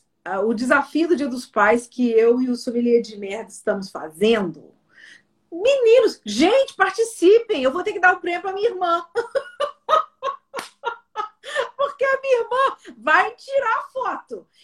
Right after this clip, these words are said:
E ninguém vai poder reclamar de nepotismo quando eu escolher a vencedora. Ela vai ganhar, porque só ela que vai ganhar, botar na hashtag. <laughs> Eu vou enviar, Israel, vamos sim, vamos enviar os vinhos pra, pra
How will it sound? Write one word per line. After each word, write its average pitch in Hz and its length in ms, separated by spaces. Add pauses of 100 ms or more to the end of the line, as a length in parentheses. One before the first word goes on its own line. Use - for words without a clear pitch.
E 339 120
ninguém 381 440
vai 415 180
poder 392 360
reclamar 349 560
de 320 100
nepotismo 330 800
quando 330 180
eu 339 60
escolher 330 540
a 302 60
vencedora. 294 680
Ela 262 160
vai 269 180
ganhar, 359 400
porque - 160
só 269 180
ela 247 260
que 247 60
vai 240 140
ganhar, 269 320
botar 240 380
na 233 100
hashtag. 311 840 (380)
<laughs> - 1900
Eu 226 160
vou 320 80
enviar, 262 460
Israel, 208 400
vamos 254 280
sim, 196 180
vamos 214 220
enviar 220 260
os 202 120
vinhos 196 220
pra, 190 260
pra 185 280